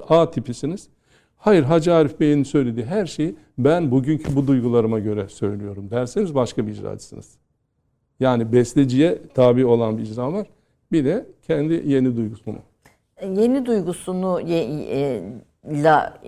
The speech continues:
Speaker 2: beste yapanın, e, bugünkü toplumda buluşması daha kolay diyebilir miyiz?
Speaker 1: Eğer topluma uygun yapıyorsa kolay. Ama hayır, yani benim gibi başka daha içimdeki, toplum için değil de kendi içimdeki duyguya ve düşünceye göre yapıyorsam topluma uzak kalabiliyor.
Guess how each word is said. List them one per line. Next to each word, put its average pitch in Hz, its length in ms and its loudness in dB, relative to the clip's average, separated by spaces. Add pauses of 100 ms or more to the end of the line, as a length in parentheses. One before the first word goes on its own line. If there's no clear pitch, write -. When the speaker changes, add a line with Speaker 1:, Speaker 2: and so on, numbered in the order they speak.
Speaker 2:
beste 156 400 2
yapanın, 185 600 0
e, 165 680 -2
bugünkü 220 440 0
toplumda 165 520 -6
buluşması 160 560 -8
daha 175 380 0
kolay 147 400 -2
diyebilir 127 440 -8
miyiz? 117 360 -16 (540)
Speaker 1:
Eğer 143 300 2
topluma 131 420 2
uygun 135 260 6
yapıyorsa 131 500 0
kolay. 151 480 2
Ama 131 260 2
hayır, 143 300 4 (180)
yani 127 300 2 (280)
benim 139 240 2
gibi 131 380 -6
başka 123 360 -6
daha 117 180 0
içimdeki, 131 680 -2
toplum 139 360 0
için 131 260 -2
değil 135 180 0
de 120 80 -4
kendi 123 300 -2
içimdeki 139 580 -4 (100)
duyguya 120 440 0 (300)
ve 123 180 2
düşünceye 139 400 0
göre 135 220 2
yapıyorsam 143 500 -2
topluma 143 420 0
uzak 127 320 -2
kalabiliyor. 101 500 -4